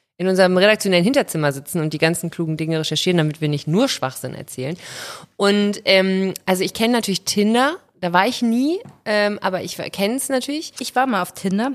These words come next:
Speaker 2: also abgesprochen mit meinem Mann, weil da gab's den schon, weil ich das auch unbedingt, alle haben das gemacht und ich wollte auch mal so
Speaker 1: Spielen.
Speaker 2: so swipen, <laughs> we-, weißt du, so.
Speaker 1: Und?
Speaker 2: Nein, nein, nein. Ich hab natürlich bei niemandem auf Ja geswiped, weil, wie, wer hätte ich dann sagen müssen, ich wollte wollt einfach nur mal gucken hier.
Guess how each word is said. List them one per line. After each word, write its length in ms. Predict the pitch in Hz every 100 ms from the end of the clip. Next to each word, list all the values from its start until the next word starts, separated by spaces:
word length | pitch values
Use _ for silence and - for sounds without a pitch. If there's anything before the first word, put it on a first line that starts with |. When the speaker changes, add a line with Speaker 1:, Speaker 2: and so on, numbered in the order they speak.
| 247
Speaker 2:
also 160 | - 190
abgesprochen 640 | 160 - 220 190 185 208 _
mit 120 | 165 175
meinem 240 | 165 165
Mann, 300 | 156 180 220
weil 100 | 165
da 100 | 156
gab's 280 | 147 156 -
den 160 | 214 208
schon, 220 | 220 214 - - - -
weil 140 | 202
ich 60 | 233
das 160 | 220 -
auch 200 | 220 262
unbedingt, 320 | 262 262 -
alle 200 | 294 285
haben 120 | 320
das 180 | 294 -
gemacht 220 | 254 294
und 60 | 226
ich 100 | 226
wollte 180 | 226 -
auch 60 |
mal 160 | 294 233
so 140 | 196 - -
Speaker 1:
Spielen. 420 | - - 254 170 147
Speaker 2:
so 80 | 214
swipen, 540 | - 226 247 359 262
<laughs> 60 | -
we-, 0 | 226 262 202 247 311
weißt 180 | 269 269
du, 120 | 262
so. 200 | 214 - _ - - -
Speaker 1:
Und? 520 | 220 330 427 - - _
Speaker 2:
Nein, 380 | 170 175 196 208
nein, 40 | _ _ _
nein. 160 | 151 147 -
Ich 120 | 185
hab 60 | 185
natürlich 220 | 185 185
bei 80 | 170
niemandem 300 | 190 190 156
auf 120 | -
Ja 180 | 151 226
geswiped, 460 | 175 - 143 156 -
weil, 320 | 147 160 151
wie, 160 | 151 143
wer 360 | 151 - 156
hätte 140 | 180 175
ich 60 |
dann 100 | 151
sagen 120 | 160 175
müssen, 140 | 170
ich 100 | 233
wollte 340 | 196 180 185 -
wollt 200 | 156 165
einfach 140 | 156 151
nur 100 | 151
mal 80 |
gucken 300 | 135 147 139 131
hier. 200 | 131